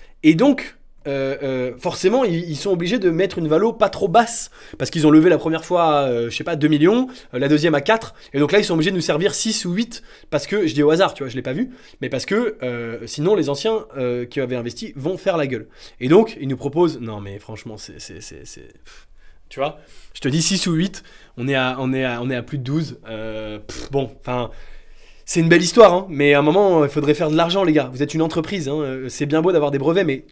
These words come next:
toutes les entreprises au monde ont un seul but, c'est de faire de l'argent. Alors bien sûr, ici, vous êtes une... vous allez au passage aider des gens et c'est hyper cool, c'est génial. Mais à un moment, un investisseur, euh, quand vous serez en bourse, un investisseur, si vous entrez en bourse un jour, il regarde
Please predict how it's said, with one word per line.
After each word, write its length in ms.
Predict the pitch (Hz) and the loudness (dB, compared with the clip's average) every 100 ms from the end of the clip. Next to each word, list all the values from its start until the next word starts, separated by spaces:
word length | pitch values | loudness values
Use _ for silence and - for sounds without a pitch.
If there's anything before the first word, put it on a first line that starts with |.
| - | 0
toutes 200 | 254 254 | 0 2
les 120 | 156 | 0
entreprises 400 | 165 - - 175 | 0 -4 -4 0
au 60 | 147 | 0
monde 420 | 165 247 143 - - - - - _ | 2 0 -2 -8 -20 -20 -20 -20 _
ont 120 | 156 160 | 2 4
un 160 | 175 190 | 6 6
seul 180 | 190 170 | 4 2
but, 200 | 202 - | 0 -2
c'est 100 | 156 | -4
de 60 | |
faire 180 | - 165 | -4 -4
de 100 | 151 | -2
l'argent. 400 | 147 143 190 - - - | -2 -4 -6 -8 -18 -12
Alors 180 | 127 117 | -8 -6
bien 160 | 127 | -2
sûr, 180 | 151 208 - | -2 -2 -6
ici, 240 | - 208 | -6 -6
vous 120 | 175 | -6
êtes 140 | 147 - | -6 -8
une... 160 | 135 - - - | -12 -12 -16 -4
vous 80 | |
allez 140 | 131 143 | 2 4
au 40 | |
passage 300 | 147 175 180 | 4 2 0
aider 140 | 156 143 | 0 0
des 100 | 147 | 0
gens 160 | 180 | 0
et 60 | 143 | -4
c'est 200 | - 135 | -8 -12
hyper 340 | 156 143 156 - | -12 -6 -8 -6
cool, 240 | 220 170 | -8 -8
c'est 140 | - | -12
génial. 360 | 120 135 190 143 - - - - | -12 -6 -6 -6 -12 -20 -20 -4
Mais 140 | 135 | 0
à 40 | 143 | 2
un 40 | |
moment, 280 | 143 196 156 | 6 4 4
un 160 | 151 | 2
investisseur, 680 | 175 196 208 - 170 196 143 - _ _ _ _ | 2 0 -2 -4 -4 -4 -4 -10 _ _ _ _
euh, 220 | 135 123 117 | -6 -4 -2
quand 160 | 175 | 0
vous 120 | 170 | 0
serez 180 | 165 - | -2 0
en 120 | 151 | 2
bourse, 280 | 147 240 - | 4 2 0
un 100 | 143 | -8
investisseur, 560 | 131 131 - 127 240 - - | -6 -8 -8 -4 -4 -6 -14
si 180 | - | -14
vous 140 | 135 127 | -10 -8
entrez 180 | 123 139 | -8 -8
en 60 | |
bourse 220 | 127 135 | -10 -10
un 80 | 123 | -10
jour, 140 | 143 214 - - | -8 -8 -12 -10
il 80 | 135 | -6
regarde 380 | 131 190 214 | 2 4 2